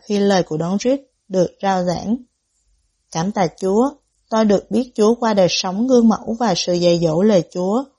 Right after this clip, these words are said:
của ông bà ngoại và cha mẹ mình. Công vụ chương mười sáu câu ba mươi mốt chép:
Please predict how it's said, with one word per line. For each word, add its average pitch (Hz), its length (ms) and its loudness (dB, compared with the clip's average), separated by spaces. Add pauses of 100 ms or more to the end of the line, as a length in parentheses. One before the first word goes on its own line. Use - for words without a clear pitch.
(240)
của 185 100 -4
ông 202 260 -2
bà 196 120 0
ngoại 165 340 -6
và 175 340 -4
cha 190 240 -4
mẹ 170 160 -2
mình. 170 260 -4 (560)
Công 220 200 -2
vụ 190 280 2
chương 202 160 -2
mười 190 120 0
sáu 190 360 -6
câu 214 120 -6
ba 196 120 0
mươi 185 160 -2
mốt 202 220 -2 (100)
chép: 226 240 -4